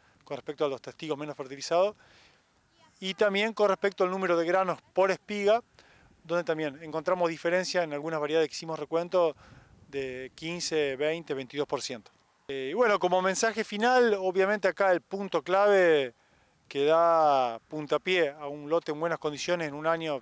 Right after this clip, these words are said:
malo como este, eh, siempre hablamos, el primer punto es el agua, que por ahí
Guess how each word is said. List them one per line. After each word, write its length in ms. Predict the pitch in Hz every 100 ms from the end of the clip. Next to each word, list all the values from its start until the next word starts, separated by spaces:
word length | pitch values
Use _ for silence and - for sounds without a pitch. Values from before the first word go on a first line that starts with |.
| _
malo 340 | 139 160 156
como 240 | 147 156 208
este, 320 | - 208 170 _ - - - _ _ 143
eh, 160 | 123
siempre 320 | - - 180 170
hablamos, 300 | 175 165 - -
el 160 | 202 147
primer 260 | 156 175
punto 280 | 156 185 180
es 60 | 180
el 80 |
agua, 360 | 208 226 226 220
que 120 | 170
por 160 | 156 160
ahí 460 | 180 190 180 156